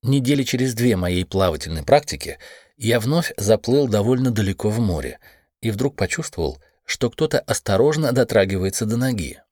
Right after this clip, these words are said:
Сперва я не обратил внимания, потому что прикосновение было очень лёгким. Плыву дальше, раз —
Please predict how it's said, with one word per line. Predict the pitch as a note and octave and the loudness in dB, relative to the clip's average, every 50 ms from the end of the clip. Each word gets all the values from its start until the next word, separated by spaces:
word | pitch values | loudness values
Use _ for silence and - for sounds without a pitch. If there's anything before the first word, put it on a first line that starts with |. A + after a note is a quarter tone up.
| _ _ _ _ _ _ _ _ | _ _ _ _ _ _ _ _
Сперва | - - - - F2+ F2 E2 D#2+ | -20 -10 -4 -2 -2 0 0 0
я | E2 | -2
не | D#2+ E2 | -2 -4
обратил | D#2+ D#2 F2 - - E2+ D#2 | -4 -4 -4 -4 -4 -6 -6
внимания, | D2+ E2+ G2 B2+ C3 D2+ C#2 B1 A#1+ - _ _ - - - - _ | -4 -2 -2 0 -2 -2 -4 -8 -12 -14 _ _ -20 -20 -20 -20 _
потому | - - - A2 G#2+ A#2+ A#2+ | -10 -6 -2 0 0 0 0
что | - - A2+ | -2 -2 -4
прикосновение | - G#2 A2+ - - - - G2 F#2 G2 A2+ B2 B2+ B2 A#2 | -4 -4 -2 -2 -2 -2 -2 -2 -2 0 0 0 0 0 0
было | G#2 F2+ E2+ E2 F2+ - | 0 -2 -2 -2 -2 -4
очень | - - G2+ - - B2+ | -6 -6 -6 -6 -4 -2
лёгким. | C3 A#2+ G2 D2+ C#2 - - - D2 - _ _ _ _ _ _ _ _ _ _ | -2 -2 -2 -4 -6 -8 -12 -14 -16 -16 _ _ _ _ _ _ _ _ _ _
Плыву | - G2+ F#2+ F2 E2 D#2+ | -2 -2 0 0 0 2
дальше, | D2 F#2 A#2+ C#3 C3+ - - C#3 C#3 - _ _ _ _ | 2 2 2 2 2 0 -2 -2 -6 -8 _ _ _ _
раз — | - C#3 F3 F3 - - | 4 4 4 4 2 -4